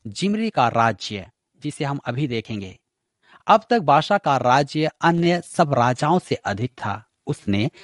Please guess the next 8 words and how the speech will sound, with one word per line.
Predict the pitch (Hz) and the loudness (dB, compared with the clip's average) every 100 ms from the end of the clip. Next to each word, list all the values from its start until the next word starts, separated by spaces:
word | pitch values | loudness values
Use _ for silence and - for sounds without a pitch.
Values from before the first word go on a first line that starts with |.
| _ - | _ -2
चौबीस | 220 220 233 233 - | 4 4 4 0 0
वर्ष | 110 151 - | 2 2 2
तक | 127 120 | -2 -2
राज्य | 107 110 113 - | 0 0 0 -4
किया, | - 104 101 _ _ _ | -4 -6 -6 _ _ _
परंतु | 117 127 127 | 0 0 0
लिखा | 127 160 208 | -2 0 0
है | 143 107 147 | 2 2 0